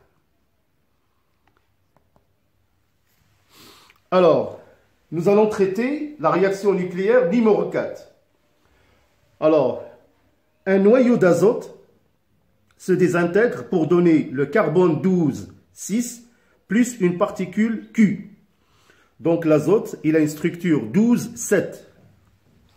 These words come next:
Alors la particule Q. Alors, d'après l'utilisation, les lois de Sodé,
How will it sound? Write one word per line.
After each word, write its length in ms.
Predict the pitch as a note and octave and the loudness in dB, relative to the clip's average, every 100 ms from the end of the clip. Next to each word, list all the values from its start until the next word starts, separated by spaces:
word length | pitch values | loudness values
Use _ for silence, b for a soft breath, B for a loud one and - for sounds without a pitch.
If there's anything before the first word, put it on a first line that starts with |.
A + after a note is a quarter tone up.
| b b b b b b b | b b b b b b b
Alors 140 | F3 F3+ | 2 4
la 120 | A3 | 4
particule 600 | C#4 C#4 A#3+ - A3 G#3 | 2 0 -2 2 2 2
Q. 400 | G3+ D3+ - - _ _ _ _ _ _ _ _ _ _ _ _ _ _ _ _ _ _ _ _ - | 2 0 -2 -16 _ _ _ _ _ _ _ _ _ _ _ _ _ _ _ _ _ _ _ _ -2
Alors, 640 | G3 G3 D#3 A#2 - - _ _ _ _ _ _ _ | 4 6 4 2 -6 -18 _ _ _ _ _ _ _
d'après 580 | A2 F#3+ G#3+ - G#3 G3+ | -2 2 2 4 6 6
l'utilisation, 1040 | F3+ - F3+ E3+ F3 F3 F3+ D#3+ - - - _ _ _ _ _ _ _ _ | 4 0 0 2 2 2 2 2 0 -8 -20 _ _ _ _ _ _ _ _
les 200 | B2+ D#3+ | -2 2
lois 440 | E3 E3 D3+ - - | 2 4 0 -2 -8
de 80 | B2+ | -8
Sodé, 560 | - G#3 B3 D4+ - | -2 0 0 -2 -8